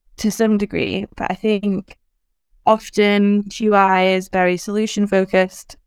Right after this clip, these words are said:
When people have identified a problem for which they have the solution for, but without a thoroughly planned project, then that's inevitably doomed to fail. And I think another part of the problem is often if we take on board a Q I project, people see it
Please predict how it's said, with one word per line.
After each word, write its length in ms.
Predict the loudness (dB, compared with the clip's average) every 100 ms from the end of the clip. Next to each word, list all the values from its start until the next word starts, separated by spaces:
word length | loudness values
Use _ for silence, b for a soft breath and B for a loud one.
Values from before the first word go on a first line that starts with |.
| _ _ _
When 120 | -6
people 240 | -2 -2 2
have 100 | 2
identified 580 | 2 0 -4 -2 -2 -2
a 40 |
problem 500 | -4 -2 0 -2 -2 -10 _ _
for 80 | -4
which 180 | -2 -4
they 60 |
have 220 | -2 -2 -2
the 80 |
solution 460 | -4 -2 -4 -2 -6
for, 380 | 0 2 2 0 -6 _ _
but 180 | -4 -2
without 340 | 0 2 0 -2 _ _ _
a 100 | -8
thoroughly 520 | -8 _ 2 2 2 0
planned 540 | -2 0 0 -2 -6
project, 480 | -6 -4 -2 -4 -4
then 160 | -6 -4
that's 280 | -6 -8 -8
inevitably 640 | -4 -2 -4 -6 -4 -6
doomed 320 | -2 -2 -2 -6
to 80 |
fail. 540 | -4 0 2 2 0 -4 _ _ _ _
And 100 | -4
I 80 | -4
think 440 | -2 -2 -2 -6 -16 _ _ _ _ -6
another 320 | 0 0 0
part 220 | -2 -2
of 80 | -2
the 60 | -6
problem 400 | -2 0 2 0
is 140 | -2
often 640 | -6 -6 -4 -2 -2 -4 -6 _ _ _ -6
if 160 | -4
we 80 | -4
take 260 | -2 -2 -2
on 80 | 0
board 200 | 0 0
a 60 |
Q 340 | -6 -6 0 2
I 200 | 0 -2
project, 600 | -4 -4 -4 -6 -8 -8
people 300 | -6 -4 -6
see 200 | -2 0
it 140 | 0